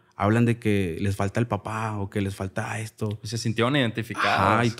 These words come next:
Speaker 1: todavía, todavía yo me siento muy identificado con eso.
Speaker 2: Ya, ¿cuál crees que sea la canción que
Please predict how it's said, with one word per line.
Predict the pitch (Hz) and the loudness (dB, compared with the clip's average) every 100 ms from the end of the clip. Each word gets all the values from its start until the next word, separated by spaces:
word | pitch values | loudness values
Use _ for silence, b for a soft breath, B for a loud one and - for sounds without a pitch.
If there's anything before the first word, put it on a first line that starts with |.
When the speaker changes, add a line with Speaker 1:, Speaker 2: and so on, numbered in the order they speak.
| 101 | 2
Speaker 1:
todavía, | 123 127 113 110 127 117 | 2 2 2 2 2 0
todavía | 113 113 110 117 117 110 | 0 0 0 0 0 -2
yo | - 104 | 0 2
me | 117 | 2
siento | 117 110 107 | 2 -2 2
muy | 117 110 | 2 2
identificado | 113 117 113 101 98 98 98 | 0 -4 -10 -8 -6 -6 -6
con | 92 | -6
eso. | 98 - _ _ | -8 -10 _ _
Speaker 2:
Ya, | 101 98 98 | -6 -6 0
¿cuál | 135 143 | 0 2
crees | 196 196 | 0 -2
que | 196 190 | -2 -4
sea | 160 165 185 - | 0 2 0 0
la | 139 | -4
canción | 135 131 117 123 131 | -2 -4 -2 -2 0
que | 156 151 127 110 | 0 2 2 -2